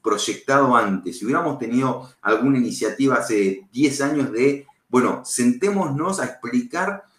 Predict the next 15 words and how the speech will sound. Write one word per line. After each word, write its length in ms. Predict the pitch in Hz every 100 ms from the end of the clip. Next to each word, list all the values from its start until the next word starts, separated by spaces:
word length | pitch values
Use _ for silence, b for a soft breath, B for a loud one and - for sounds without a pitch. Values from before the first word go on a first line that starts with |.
| b -
todos 220 | 214 208
los 120 | 151
beneficios 460 | 123 113 160 180 -
que 120 | 123
puede 220 | 135 151
traer 200 | 123 131
la 140 | 156
tecnología 760 | 104 101 98 95 - 156 139 -
para 260 | 107 101 98
el 100 | 98
desarrollo 640 | 95 101 95 165 165 110
de 100 | 95
una 160 | 107 98
gestión 460 | 92 90 104 95
pública, 640 | 95 160 196 208 214 220